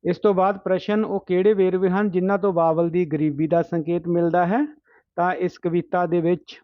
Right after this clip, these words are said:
ਬਾਵਲ ਦੀ ਗਰੀਬੀ ਦਾ ਸੰਕੇਤ ਦੇਣ ਵਾਲੇ ਜਿਹੜੇ ਸ਼ਬਦ ਹਨ, ਉਹ ਹਨ ਮੁਰਝਾਏ ਤੇ ਲੁੱਸੇ ਚਿਹਰੇ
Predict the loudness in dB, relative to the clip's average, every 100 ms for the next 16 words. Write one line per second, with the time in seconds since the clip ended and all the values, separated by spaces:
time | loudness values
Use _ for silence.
0 | -6 0 2 2 2 0 -2 0 -2 -2
1 | -2 0 0 0 -2 0 0 0 -2 0
2 | 2 2 2 2 2 0 -4 _ _ -20
3 | _ _ -8 -4 0 0 -2 -6 _ _
4 | -4 0 0 0 -2 0 0 -2 -2 -2
5 | 0 0 0 0 2 2 2 0 -2 -2
6 | -4 -4 -4 -4 -4 0 0